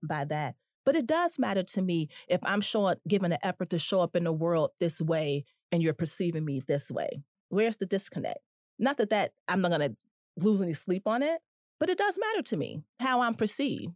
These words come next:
you know, because I know that part of my purpose, and the biggest part of our purpose, I believe, is to give God glory in some form or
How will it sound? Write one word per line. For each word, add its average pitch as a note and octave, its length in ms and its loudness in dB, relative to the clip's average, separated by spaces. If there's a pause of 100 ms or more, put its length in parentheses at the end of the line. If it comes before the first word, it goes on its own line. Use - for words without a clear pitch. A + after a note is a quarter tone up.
you A3 160 4
know, F#3+ 240 2
because F#3+ 520 0
I G3 180 -2
know F#3+ 280 2
that F#3 240 -2
part G3+ 200 -6
of F#3+ 80 -2
my F3 220 -2
purpose, G#3 560 -4 (360)
and G#3+ 160 6
the G#3+ 60 4
biggest D#4+ 400 -2
part A#3+ 180 -2
of G#3+ 80 0
our G#3+ 120 0
purpose, G#3+ 440 -2
I A3+ 100 -2
believe, B3+ 300 -2
is C4+ 100 -4
to D4+ 100 -6
give D#4 260 -2
God D#4 280 -4
glory B3 440 -4 (720)
in B3 100 4
some D#4+ 400 0 (140)
form D4+ 260 2
or A3+ 60 -6